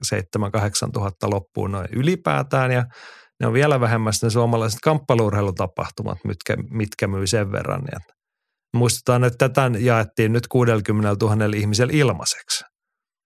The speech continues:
Ja sit tullaan siihen, että jos nyt seuraavaksi niillä pistettäisiin kympin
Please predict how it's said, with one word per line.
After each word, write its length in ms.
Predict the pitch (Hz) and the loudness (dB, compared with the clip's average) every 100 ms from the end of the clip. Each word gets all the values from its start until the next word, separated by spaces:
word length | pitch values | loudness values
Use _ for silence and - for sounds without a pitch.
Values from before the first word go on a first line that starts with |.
| - | -4
Ja 80 | 113 | 0
sit 160 | 113 123 - | 2 0 0
tullaan 320 | 120 110 95 | 2 2 2
siihen, 360 | 113 113 110 95 | 2 2 0 -2
että 200 | 92 95 | -6 -8
jos 120 | - | -4
nyt 120 | 107 | 2
seuraavaksi 640 | 143 131 117 87 90 - | 2 4 2 -2 -4 -4
niillä 120 | 101 101 | -2 -2
pistettäisiin 540 | 101 - - 107 107 | -4 -4 -6 -4 -4
kympin 340 | - 104 92 | -2 -2 -2